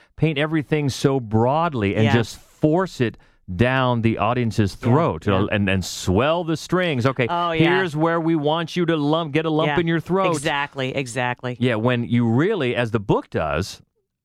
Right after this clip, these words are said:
Speaker 1: uh, and books can do, let it speak for itself.
Speaker 2: Sure.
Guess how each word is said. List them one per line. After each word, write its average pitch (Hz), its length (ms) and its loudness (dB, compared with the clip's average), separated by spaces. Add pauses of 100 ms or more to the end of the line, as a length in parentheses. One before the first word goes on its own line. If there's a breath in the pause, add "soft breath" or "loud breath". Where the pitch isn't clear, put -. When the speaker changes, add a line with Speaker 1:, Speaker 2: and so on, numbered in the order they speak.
(120)
Speaker 1:
uh, 107 140 -2
and 107 160 0
books 127 180 0
can 98 220 2
do, 165 220 0
let 127 280 2
it 147 120 -4 (200)
speak - 460 -4
for 135 240 0
itself. 123 560 -4
Speaker 2:
Sure. 156 300 -6